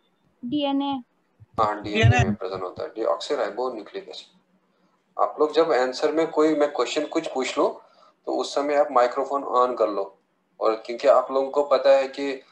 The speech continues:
Speaker 2: आप लोगों के और बीच में मेरा जो connection है आप लोगों के साथ, वो internet है, और आप लोग मेरे सामने नहीं है, तो internet की वजह से मैं आप लोगों के साथ यहाँ पे अभी interact कर रहा हूँ। तो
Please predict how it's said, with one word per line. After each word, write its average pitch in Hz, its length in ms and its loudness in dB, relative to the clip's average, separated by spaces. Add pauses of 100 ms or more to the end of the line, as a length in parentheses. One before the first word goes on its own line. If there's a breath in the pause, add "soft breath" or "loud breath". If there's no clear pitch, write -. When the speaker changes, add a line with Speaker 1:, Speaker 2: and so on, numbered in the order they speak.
(240 soft breath)
Speaker 2:
आप 110 300 4
लोगों 131 220 0
के 143 140 -8
और 143 260 2
बीच 127 400 -6
में 139 100 -2
मेरा 131 280 -2
जो 131 160 -6
connection 127 520 -2
है 135 160 -4
आप 123 240 2
लोगों 127 160 0
के 135 120 -6
साथ, 147 340 2
वो 131 180 2
internet 127 560 -2
है, 90 220 -12 (840)
और 113 360 -8
आप 131 220 2
लोग 139 140 -2
मेरे 131 220 -4
सामने 127 460 -2
नहीं 135 300 -4
है, 101 280 -8 (380)
तो - 60 -6
internet 135 540 0
की 160 80 0
वजह 131 240 0
से 139 160 -6
मैं 131 160 -4
आप 117 300 2
लोगों 117 160 -2
के 120 120 -12
साथ 123 460 -2
यहाँ 113 260 -4
पे 117 160 -4
अभी 120 200 -4
interact 104 360 -2
कर 95 160 -4
रहा 90 120 -6
हूँ। - 100 -10 (760)
तो 113 360 4